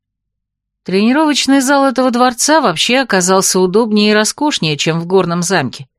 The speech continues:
и девушки ничуть этому не удивились, ведь предназначался он не для фрейлин, набранных из бесприданниц, а изнеженным знатным гостям королевы,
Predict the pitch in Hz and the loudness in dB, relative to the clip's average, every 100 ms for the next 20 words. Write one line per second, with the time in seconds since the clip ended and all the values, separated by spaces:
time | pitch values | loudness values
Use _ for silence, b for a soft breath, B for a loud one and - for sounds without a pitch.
0 | _ _ - 202 196 240 233 226 233 220 | _ _ -4 -2 0 0 0 -2 0 0
1 | 214 320 302 202 208 208 190 185 160 143 | 0 -2 -2 -2 -2 -2 -2 -2 -4 -4
2 | 127 120 - - _ _ _ - 160 196 | -6 -6 -8 -10 _ _ _ -6 -2 -2
3 | - 214 220 214 226 220 269 254 - 220 | 0 0 2 2 0 0 0 0 0 2
4 | 214 220 214 208 - 294 302 180 165 175 | 2 0 0 -2 -2 -2 0 -2 0 0
5 | 160 160 156 151 165 165 180 196 196 208 | 0 -2 -2 -2 -4 -2 -2 -2 0 0
6 | 143 95 - - b b b b b 196 | -2 -6 -10 -12 b b b b b 0
7 | 262 247 285 311 285 277 254 226 262 262 | 0 0 0 0 0 2 0 2 2 2
8 | 262 247 226 247 240 254 233 247 277 277 | 2 0 0 -2 -2 -2 0 0 0 0
9 | 196 127 | -2 -4